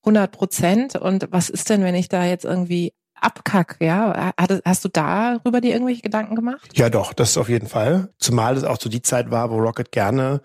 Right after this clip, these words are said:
Speaker 2: nicht nur einen Gründer für sein Unternehmen eingestellt hat, sondern auch gerne mal vier oder fünf.
Speaker 1: Mhm.
Speaker 2: Und dann so, äh, so,
Speaker 1: Geguckt
Speaker 2: äh,
Speaker 1: hat,
Speaker 2: sehr,
Speaker 1: ja.
Speaker 2: sehr geguckt hat, <laughs> wer von denen überlebt eigentlich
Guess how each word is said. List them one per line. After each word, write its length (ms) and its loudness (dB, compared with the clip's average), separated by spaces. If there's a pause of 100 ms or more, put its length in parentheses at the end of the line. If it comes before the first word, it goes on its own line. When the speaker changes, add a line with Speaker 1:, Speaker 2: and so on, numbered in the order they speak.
(400)
Speaker 2:
nicht 200 2
nur 140 4
einen 200 2
Gründer 300 2
für 120 -2
sein 140 0
Unternehmen 320 -2
eingestellt 460 -2
hat, 80 -2
sondern 180 -4
auch 60 -8
gerne 180 0
mal 140 0
vier 200 -2
oder 140 -2
fünf. 460 2
Speaker 1:
Mhm. 220 2 (220)
Speaker 2:
Und 140 0
dann 120 4
so, 360 -2
äh, 100 0
so, 180 -2
Speaker 1:
Geguckt 360 2
Speaker 2:
äh, 60 2
Speaker 1:
hat, 80 2
Speaker 2:
sehr, 200 2
Speaker 1:
ja. 60 0
Speaker 2:
sehr 140 2
geguckt 340 -2
hat, 140 -2 (120)
<laughs> 100 -6 (120)
wer 160 2
von 100 0
denen 120 -2
überlebt 360 -2
eigentlich 560 -2